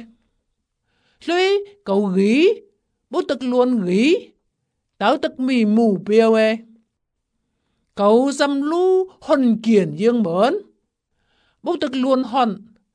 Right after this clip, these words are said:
táo tức cân tỉnh,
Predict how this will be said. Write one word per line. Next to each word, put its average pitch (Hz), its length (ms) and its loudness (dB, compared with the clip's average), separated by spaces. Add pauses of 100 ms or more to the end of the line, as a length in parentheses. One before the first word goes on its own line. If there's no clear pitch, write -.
(540)
táo 208 300 0
tức 262 200 -4 (360)
cân 330 140 -2 (280)
tỉnh, 220 460 -6